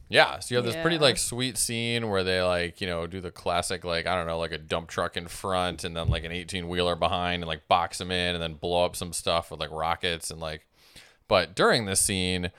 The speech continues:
Speaker 1: you know, a bunch of The Rock's people get killed, and then more importantly, like, Vin Diesel and his crew,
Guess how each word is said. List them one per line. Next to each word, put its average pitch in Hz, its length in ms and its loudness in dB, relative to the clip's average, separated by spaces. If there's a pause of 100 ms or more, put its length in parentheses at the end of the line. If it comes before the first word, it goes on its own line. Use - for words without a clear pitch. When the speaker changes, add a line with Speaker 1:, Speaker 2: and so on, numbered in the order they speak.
(180)
Speaker 1:
you 120 80 -4
know, 104 120 2
a 101 80 -4
bunch 107 240 2
of 98 60 -4
The 85 60 -4
Rock's 104 320 2
people 101 220 -8
get 73 180 -12
killed, 90 560 4 (360)
and 104 140 -4
then 95 140 -2
more 135 360 2
importantly, 92 720 0
like, 85 340 -6
Vin 98 180 -4
Diesel 92 300 -4
and 80 100 -10
his 165 280 -4
crew, 90 580 -4